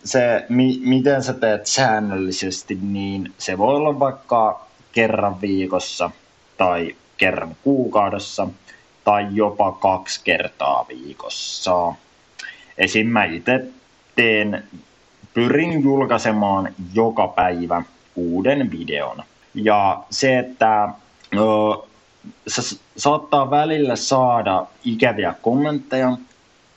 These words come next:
ja niistä, niille ei oikein voi mitään, että saa niitä ikäviä kommentteja. Et mä ite ainakin teen silleen, että jos mä,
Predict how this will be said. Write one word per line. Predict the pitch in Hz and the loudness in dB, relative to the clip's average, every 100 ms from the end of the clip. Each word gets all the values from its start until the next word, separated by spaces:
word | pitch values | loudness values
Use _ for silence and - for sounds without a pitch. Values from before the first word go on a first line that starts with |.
| _ _ _ _ _ _ _ _ - 80 | _ _ _ _ _ _ _ _ -12 0
ja | 107 95 90 - - _ _ | 2 2 0 -4 -20 _ _
niistä, | 104 117 123 113 - - 107 101 - | -4 0 0 -4 -2 2 4 2 0
niille | 110 120 151 | 0 2 4
ei | 180 180 | 2 4
oikein | 151 139 123 110 92 | 2 2 2 0 2
voi | 110 107 | 0 0
mitään, | 98 92 90 - 90 82 80 - | 0 -4 -4 0 0 0 -4 -10
että | 85 85 - | -14 -12 -8
saa | - 107 98 | 2 2 2
niitä | 90 82 85 | -2 -4 -6
ikäviä | 87 87 90 85 87 | -6 -6 -4 -4 -4
kommentteja. | 104 110 117 113 117 113 113 - - - - - | -2 0 -2 -4 -4 -4 -6 -12 -20 -20 -14 -4
Et | 92 - - | -4 -6 -6
mä | 117 113 | 0 0
ite | 107 107 131 | 0 0 2
ainakin | 135 139 - 127 113 | 2 -2 0 0 2
teen | 117 113 | 0 0
silleen, | 107 - 113 113 104 95 92 | -2 -4 -2 0 0 0 -2
että | 92 - 92 85 - | -6 -4 0 0 -2
jos | 90 95 123 | -4 -2 2
mä, | 110 101 | 2 2